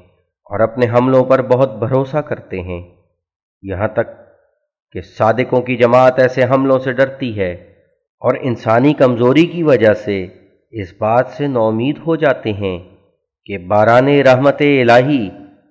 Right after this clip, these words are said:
اس مفتریانہ داغ کو دھو دے۔ اور خدا تعالیٰ کی بھی یہی عادت ہے کہ باران رحمت نازل تو کرتا ہے اور اپنی رحمت کو پھیلاتا ہے، لیکن اول کسی مدت تک لوگوں کو نومید کر دیتا ہے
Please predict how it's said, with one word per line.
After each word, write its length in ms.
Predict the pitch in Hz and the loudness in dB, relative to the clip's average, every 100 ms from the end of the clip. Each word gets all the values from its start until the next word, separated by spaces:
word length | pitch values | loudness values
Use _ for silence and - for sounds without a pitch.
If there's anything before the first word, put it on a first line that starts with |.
| _ | _
اس 220 | 110 117 - | -12 -12 -10
مفتریانہ 760 | 110 - 104 101 104 104 123 120 | -12 -6 -6 -4 -4 -2 -2 -2
داغ 180 | 104 107 - | -2 -4 -4
کو 80 | - 117 | -8 -8
دھو 260 | 95 107 | -6 -6
دے۔ 200 | 110 98 87 - _ _ _ _ _ 104 | -4 -6 -6 -12 _ _ _ _ _ -16
اور 100 | 90 - | -14 -10
خدا 180 | 90 95 | -8 0
تعالیٰ 300 | 117 131 151 | 2 4 2
کی 120 | 170 | 2
بھی 120 | 170 165 | 0 -2
یہی 280 | 131 135 123 | -4 0 2
عادت 420 | 107 98 98 - | 2 0 -6 -8
ہے 120 | 92 85 - _ _ _ _ - | -8 -8 -16 _ _ _ _ -14
کہ 100 | 95 87 | -12 -6
باران 420 | 101 107 120 131 135 139 | 0 2 2 2 2 2
رحمت 420 | 123 135 143 143 | 4 4 2 -2
نازل 360 | 107 101 104 135 | -2 -2 -2 -2
تو 140 | 135 | -4
کرتا 420 | 151 151 - 170 147 | -2 -2 0 -2 0
ہے 160 | 101 85 - _ _ _ - | -2 -2 -12 _ _ _ -10
اور 120 | 95 | -6
اپنی 280 | 98 107 104 | -6 -6 -4
رحمت 400 | 110 135 143 143 | -2 0 -2 -4
کو 80 | 135 | -8
پھیلاتا 580 | - 107 107 107 160 135 | -2 0 2 0 -2 -2
ہے، 140 | 95 - - _ _ _ _ | -6 -8 -20 _ _ _ _
لیکن 280 | 104 101 113 | -14 -4 2
اول 280 | 135 139 160 | 2 4 2
کسی 280 | 156 143 135 | 2 -4 -2
مدت 380 | 131 143 135 147 | -2 0 -2 -2
تک 220 | 151 - | -2 -4
لوگوں 320 | 120 131 147 | -2 0 0
کو 140 | 151 151 | -2 0
نومید 440 | 139 143 160 175 - | 2 2 2 -2 -2
کر 160 | 139 | -2
دیتا 360 | 107 104 - 95 | 0 -4 -2 -4
ہے 140 | 95 | -4